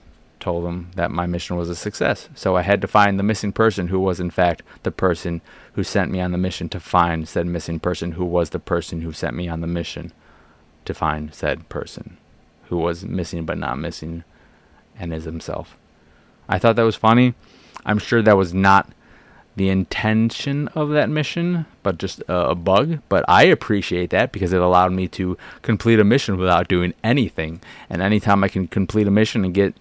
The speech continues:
a reward for doing literally nothing except walking a few steps,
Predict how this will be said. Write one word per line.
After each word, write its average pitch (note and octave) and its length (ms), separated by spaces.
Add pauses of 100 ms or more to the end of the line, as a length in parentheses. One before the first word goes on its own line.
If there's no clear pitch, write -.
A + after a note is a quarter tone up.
(240)
a - 80
reward G2+ 580
for G#2+ 120
doing G2 400
literally G2 500
nothing F#2 560 (120)
except - 340
walking F#2+ 480
a F2 40
few F2+ 180
steps, - 400